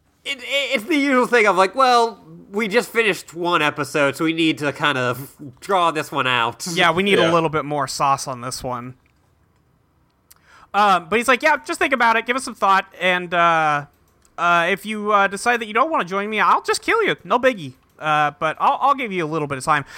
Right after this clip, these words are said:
Speaker 2: Uh, anyway, we'll deal with, uh, the principal later. Um, and until then, you should cower at your coming execution, spending your nights unable to sleep, filled with fright." Uh,
Speaker 3: I love
Speaker 1: Cold.
Speaker 3: Gamo.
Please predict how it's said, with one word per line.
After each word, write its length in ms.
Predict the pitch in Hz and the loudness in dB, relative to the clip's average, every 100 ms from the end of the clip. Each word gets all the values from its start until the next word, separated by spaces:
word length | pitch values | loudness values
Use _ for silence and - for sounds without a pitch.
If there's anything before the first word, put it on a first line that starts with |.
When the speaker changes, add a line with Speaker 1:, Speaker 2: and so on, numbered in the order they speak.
| - - | -16 -4
Speaker 2:
Uh, 200 | 220 233 | 0 0
anyway, 240 | 233 294 277 | 0 0 0
we'll 140 | 269 | -2
deal 240 | 277 311 311 | -4 -2 0
with, 180 | 294 - | -2 -2
uh, 340 | 277 247 233 233 | 0 2 0 0
the 80 | |
principal 400 | 220 269 - 214 170 | -2 -4 -4 -6 -4
later. 560 | 185 262 320 339 370 339 _ _ _ _ 165 | -2 -2 0 2 2 -2 _ _ _ _ 0
Um, 440 | 170 165 156 151 | 4 4 2 -2
and 280 | 175 185 190 | -2 0 0
until 300 | 196 - 285 294 | -2 0 2 2
then, 180 | 311 | 0
you 60 | 254 | -2
should 160 | 262 - | -8 -4
cower 360 | 269 302 285 | 0 2 2
at 60 | 180 | 0
your 100 | 202 | -2
coming 320 | - 233 240 | 0 0 0
execution, 760 | 220 - 240 285 285 233 214 190 | -2 -2 -2 0 0 -2 -6 -8
spending 400 | - - 294 277 | -6 -2 0 0
your 140 | 254 | 2
nights 260 | 247 247 269 | 4 2 2
unable 360 | 254 254 262 254 | 2 4 2 0
to 80 | 262 | -4
sleep, 380 | - 294 254 - | -4 -2 -2 -2
filled 260 | - 277 262 | -2 0 2
with 140 | 254 | -2
fright." 400 | - 165 147 143 - _ _ _ 147 - - - - | -2 0 2 0 -12 _ _ _ -20 -20 -20 -20 -2
Uh, 20 | 160 | 2
Speaker 3:
I 300 | 151 156 151 | 4 4 4
love 220 | 127 - | 4 2
Speaker 1:
Cold. 120 | - | 0
Speaker 3:
Gamo. 500 | - 330 349 370 - | -4 -4 -2 -2 -4